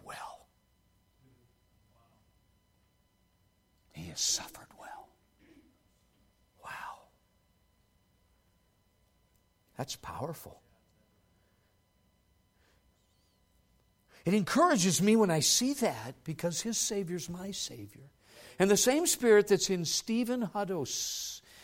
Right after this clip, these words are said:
i-, is in me. And, and when those things come, there's, I need that example. I need to know you can suffer well.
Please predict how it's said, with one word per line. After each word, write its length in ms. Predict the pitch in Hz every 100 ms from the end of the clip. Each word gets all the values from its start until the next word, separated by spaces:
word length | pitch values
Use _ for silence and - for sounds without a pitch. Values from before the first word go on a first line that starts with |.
| - - -
i-, 40 |
is 380 | - - 175 165
in 200 | 233 226
me. 520 | 294 392 403 120 98
And, 140 | 98 104 - -
and 120 | - 208
when 120 | 220
those 260 | 269 349
things 300 | - 359 294
come, 400 | - 277 320 349
there's, 220 | 208 233 233
I 100 | -
need 300 | 269 311 370
that 160 | 359 311
example. 680 | 233 139 294 302 - 175 - -
I 100 | 233
need 600 | 233 220 277 349 381 381
to 120 | 370
know 680 | 330 269 277 285 339 392 381 - -
you 140 | 226
can 200 | - 262
suffer 500 | 226 - 320 - 320
well. 640 | 320 269 240 170 123 101